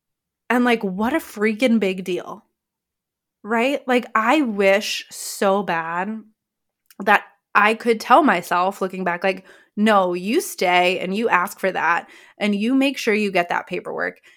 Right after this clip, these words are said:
and you make sure they explain everything to you again, even though this is your second pregnancy. Like, you need to be educated and be reminded and know what to do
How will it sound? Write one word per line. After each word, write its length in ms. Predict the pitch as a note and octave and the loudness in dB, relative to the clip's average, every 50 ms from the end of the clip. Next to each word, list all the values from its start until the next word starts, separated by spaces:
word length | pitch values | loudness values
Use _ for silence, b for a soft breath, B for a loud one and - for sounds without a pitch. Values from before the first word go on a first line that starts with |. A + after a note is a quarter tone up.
| b b | b b
and 140 | b A3 A3+ | b 0 0
you 100 | A#3+ B3+ | 2 2
make 180 | C#4+ D#4 C#4+ | 0 0 0
sure 200 | - - A3 G#3 | 0 -2 -2 0
they 180 | G3+ F#3 F#3 G3+ | 2 2 2 2
explain 400 | G3+ G3+ - - - G3 G3+ G#3+ | 0 -2 -6 -6 -4 -2 -2 0
everything 340 | A3 G3+ F#3+ F#3+ F#3+ F#3 F3+ | 0 0 0 -2 -2 -4 -6
to 120 | - - F3 | -6 -6 -6
you 60 | F3 | -4
again, 320 | E3+ F3 F3 E3+ E3+ E3 - - | -4 -4 -4 -4 -4 -8 -8 -6
even 240 | A3 B3+ B3 C4+ B3 | -6 -4 0 0 2
though 140 | A#3 G#3+ G3+ | 2 2 0
this 180 | G3+ G#3 - | -2 -4 -6
is 100 | G#3+ F#3+ | -6 -6
your 100 | F3+ F#3 | -6 -6
second 340 | F3+ - F#3+ F3 - F3 - | -2 0 0 0 0 -4 -6
pregnancy. 600 | - F3+ F3+ F3+ F3 - - - - - - - b b b b b b b | -4 -4 -4 -4 -6 -8 -10 -10 -10 -10 -12 -14 b b b b b b b
Like, 140 | G#3 G3 | -6 -6
you 560 | F#3+ F#3 F3+ E3 F#3+ G#3 G#3+ A#3+ D4 D#4+ D4+ - | -6 -8 -10 -6 -2 -2 0 0 0 0 -2 -2
need 540 | G#3 F#3+ G3 G3 G3 G3+ G3+ G3+ G#3 G#3 G#3 - - | -4 -4 -2 -2 -2 -2 -2 -2 -2 -4 -6 -8 -12
to 440 | - - G3+ F3+ F3 F3 F3 E3+ - _ | -10 -6 -4 -4 -4 -4 -6 -8 -12 _
be 340 | - G3 F#3 F#3 F#3 - - _ _ | -10 -8 -6 -6 -8 -10 -12 _ _
educated 760 | F3 F3+ F3 - G3 G3 - - B3 B3 C4 C4 C#4 C4+ - - | -2 -2 -2 -4 -8 -12 -10 -6 -4 -2 0 2 2 0 0 -2
and 160 | F#3+ F#3 F3+ | -4 -6 -6
be 180 | F3 G3 F#3+ F#3+ | -6 -6 -8 -6
reminded 1120 | F3 F3 F#3 F3 F3 F3 F3 F3 E3+ D#3+ E3 E3+ F3 F3 F#3+ F#3 A#3+ C4 C#4+ D#4 D#4 D4 B B B B B B B B | -4 -4 -4 -4 -4 -4 -6 -6 -6 -6 -6 -4 -4 -4 -2 0 0 0 0 0 -2 -6 B B B B B B B B
and 240 | G#3 G#3 F#3+ F#3 F#3 | -2 -2 0 -2 -2
know 220 | F#3 F3+ F3 F3 | -2 -2 -2 -4
what 320 | E3+ F3 F3+ F#3+ - - - | -2 -2 -2 -2 -2 -4 -8
to 140 | - C#4+ B3 | -8 -6 -6
do 580 | A3 G#3 G3 F3+ F3 E3+ E3+ E3 E3+ E3+ F3 | -4 -2 -2 0 0 -2 -2 -4 -6 -8 -10